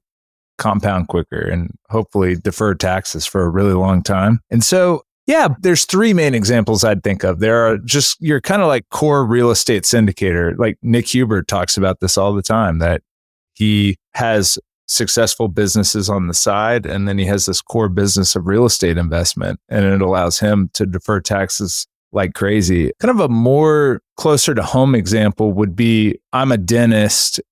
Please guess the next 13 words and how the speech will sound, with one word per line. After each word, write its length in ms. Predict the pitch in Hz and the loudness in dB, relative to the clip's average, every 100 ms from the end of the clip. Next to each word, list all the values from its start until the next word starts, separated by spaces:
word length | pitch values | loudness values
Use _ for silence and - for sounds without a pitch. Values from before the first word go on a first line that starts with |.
| - | -2
and 160 | 123 113 | 0 2
I 240 | 110 110 - | 0 -2 -2
own 220 | 135 127 | 0 2
a 80 | 117 | 2
dental 320 | 98 120 117 | 2 2 0
practice, 680 | - 101 98 - 98 98 - - _ - | 0 -2 -2 0 0 0 -2 -8 _ -2
and 180 | 120 110 | 2 4
we 80 | 107 | 2
buy 320 | - 95 107 | 0 0 0
a 80 | 101 | 0
building 680 | 98 98 101 98 95 85 - | 2 2 2 2 2 0 -4
that 240 | 101 95 | -4 -2
we 320 | 104 95 92 | 0 0 -2